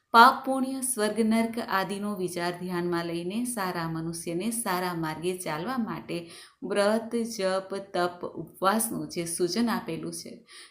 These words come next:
તેમાં એકાદશીનું મહાત્મ્ય ઘણું છે. સૌપ્રથમ આપણે આ એકાદશીની તિથિ ક્યારે આરંભ થાય છે,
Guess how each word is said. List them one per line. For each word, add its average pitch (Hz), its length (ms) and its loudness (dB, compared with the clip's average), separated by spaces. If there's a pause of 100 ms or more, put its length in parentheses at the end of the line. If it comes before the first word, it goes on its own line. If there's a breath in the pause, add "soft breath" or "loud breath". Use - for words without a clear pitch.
(120 loud breath)
તેમાં 220 260 6
એકાદશીનું 165 680 -2
મહાત્મ્ય 165 500 -4
ઘણું 190 360 -2
છે. - 360 -8 (520)
સૌપ્રથમ 262 540 6
આપણે 240 320 6
આ 214 100 6
એકાદશીની 208 800 0
તિથિ 185 360 -8
ક્યારે 175 360 0
આરંભ 175 380 -2
થાય 185 340 -6
છે, 165 400 -12